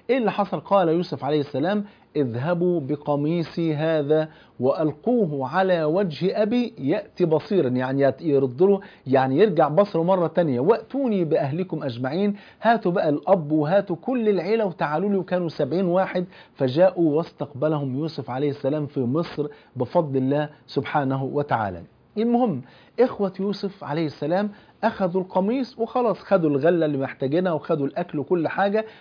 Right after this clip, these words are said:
وبدأوا يخرجوا من حدود مصر. بين مصر في الوقت ده وبين شمال فلسطين مسيرة تسع ليالي على الجمال، على الإبل،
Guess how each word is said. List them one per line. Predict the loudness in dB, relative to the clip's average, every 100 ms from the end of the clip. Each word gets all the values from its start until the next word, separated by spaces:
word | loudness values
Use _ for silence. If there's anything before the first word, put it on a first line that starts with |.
| _
وبدأوا | -2 0 2 2
يخرجوا | 0 0 -2 0
من | 0 -2
حدود | -6 -4 -2 0 -2 -2
مصر. | -4 -4 -8 -10 -12 -20 -20 -10
بين | 0 2 2 2
مصر | 2 0 0 -4 -4
في | -2
الوقت | -2 -4 -4
ده | -4 -4 -4
وبين | -2 0 0
شمال | -2 -4 -2 -2
فلسطين | -4 -6 -6 -6 -4 -4 -6 -12 -18 -6
مسيرة | -2 -2 -2 -2 0 0 -4 -6 0
تسع | 0 0 -4 -2
ليالي | 0 0 2 2 2 0 -2
على | -4 -2 0
الجمال، | 0 0 0 2 0 -2
على | -2 0
الإبل، | 0 0 0 2 0